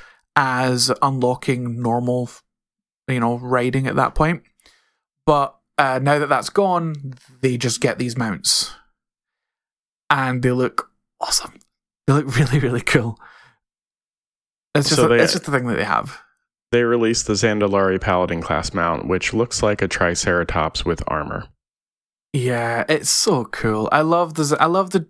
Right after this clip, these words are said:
Speaker 1: the dinosaur theme around Zandalari.
Speaker 2: Yeah,
Speaker 1: Yeah.
Speaker 2: it's pretty cool.
Speaker 1: It's so cool.
Speaker 2: I would totally ride this.
Speaker 1: Giggity.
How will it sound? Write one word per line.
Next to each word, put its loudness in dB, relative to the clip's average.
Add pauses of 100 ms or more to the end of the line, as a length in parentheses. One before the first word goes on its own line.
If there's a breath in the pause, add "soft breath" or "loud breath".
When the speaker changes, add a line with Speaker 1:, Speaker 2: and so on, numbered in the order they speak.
Speaker 1:
the 2
dinosaur 0
theme -2
around 0
Zandalari. -2 (1500)
Speaker 2:
Yeah, 0
Speaker 1:
Yeah. -4
Speaker 2:
it's -8
pretty -4
cool. -4 (240)
Speaker 1:
It's 0
so -6
cool. -16 (840)
Speaker 2:
I 2
would 0
totally 2
ride 0
this. -4 (340)
Speaker 1:
Giggity. -2